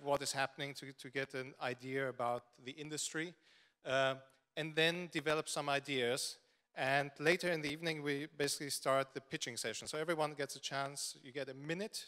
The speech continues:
to pitch your idea to the audience, uh, create a poster, and try and, uh, win everyone, uh, over for your idea. There's gonna be a vote, and the ten best ideas, uh, get chosen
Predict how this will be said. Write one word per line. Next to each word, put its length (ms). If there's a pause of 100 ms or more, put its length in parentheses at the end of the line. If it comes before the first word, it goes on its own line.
(120)
to 100 (120)
pitch 200
your 120
idea 340
to 160
the 140
audience, 500 (480)
uh, 180
create 340
a 20
poster, 720
and 100
try 340
and, 220 (200)
uh, 180
win 340
everyone, 520 (180)
uh, 300 (160)
over 180
for 220
your 160
idea. 500
There's 200
gonna 180
be 100
a 60
vote, 420 (320)
and 100
the 60
ten 320
best 320
ideas, 640 (400)
uh, 400 (100)
get 120
chosen 440